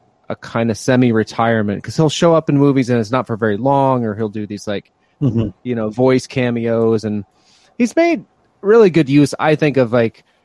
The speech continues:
Speaker 1: kind of poking fun at himself, uh, really, you know, brilliantly in the J C V D movie that came out in two thousand eight. But then again with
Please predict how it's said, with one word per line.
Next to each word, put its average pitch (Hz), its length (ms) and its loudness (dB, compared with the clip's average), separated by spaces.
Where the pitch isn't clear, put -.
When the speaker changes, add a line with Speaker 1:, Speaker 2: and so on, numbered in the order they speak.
Speaker 1:
kind 170 160 -2
of 135 80 -2
poking 160 360 -2
fun 151 840 -2
at 143 120 -6
himself, 139 800 -4
uh, 110 240 -4
really, 147 600 0
you 151 140 0
know, 127 140 0
brilliantly 131 760 0
in 135 220 2
the 117 300 0
J 143 220 0
C 131 300 -2
V 123 160 -4
D 120 180 -2
movie 120 560 2
that 101 180 -8
came 117 200 0
out 110 180 0
in 110 60 -6
two 120 120 -2
thousand 107 440 -2
eight. 123 420 0
But - 160 0
then 127 420 4
again 123 320 0
with 117 260 0